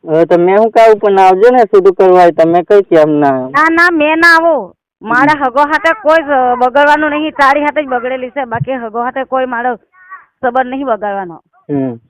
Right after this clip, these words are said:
Speaker 2: એ, હગો હાથે મારે કોઈ સંબંધ નહીં બગાડવાનો. હગા બધા હારા છે, તું લુસ્સો છે.
Speaker 1: હવે તો આવજો ને પણ.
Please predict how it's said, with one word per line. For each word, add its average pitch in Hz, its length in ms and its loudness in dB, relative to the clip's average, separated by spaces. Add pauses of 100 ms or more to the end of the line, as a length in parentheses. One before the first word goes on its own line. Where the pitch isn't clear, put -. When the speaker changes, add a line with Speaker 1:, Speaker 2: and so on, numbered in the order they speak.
(400)
Speaker 2:
એ, 170 80 -20 (340)
હગો 220 300 -6
હાથે 302 200 -6
મારે 302 260 -4
કોઈ 294 240 -4
સંબંધ 262 360 -8
નહીં 277 160 -10
બગાડવાનો. 214 460 -8
હગા 214 300 -8
બધા 277 240 -2
હારા 247 260 -6
છે, 277 160 -6
તું 269 300 -10
લુસ્સો 240 340 -10
છે. 202 120 -14 (400)
Speaker 1:
હવે 151 140 2
તો 165 120 -2
આવજો 160 320 2
ને 214 140 0
પણ. 220 320 0